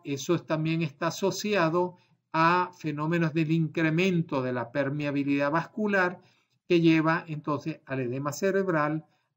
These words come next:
a la herniación a nivel del encéfalo y del, y del, y del cerebelo, que lleva, por supuesto, a la muerte.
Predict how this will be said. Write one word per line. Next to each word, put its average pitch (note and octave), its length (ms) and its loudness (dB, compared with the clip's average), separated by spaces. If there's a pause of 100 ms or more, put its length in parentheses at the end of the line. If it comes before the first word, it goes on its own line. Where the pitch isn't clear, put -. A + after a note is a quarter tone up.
(120)
a C#3 240 0
la C3+ 480 -2
herniación F3 840 2
a C#3 80 -2
nivel C#3+ 580 -2
del B2+ 240 -6
encéfalo F3 1000 -2
y C#3 160 0
del, D3 460 -2
y C3+ 100 -4
del, A#2+ 400 -6 (400)
y C#3+ 100 -8
del C3+ 220 -2
cerebelo, F3+ 720 2 (260)
que D#3+ 100 0
lleva, D3 600 0
por C3 160 -8
supuesto, C#3 680 -8 (120)
a C#3+ 80 -2
la B2 140 -4
muerte. A2 540 -10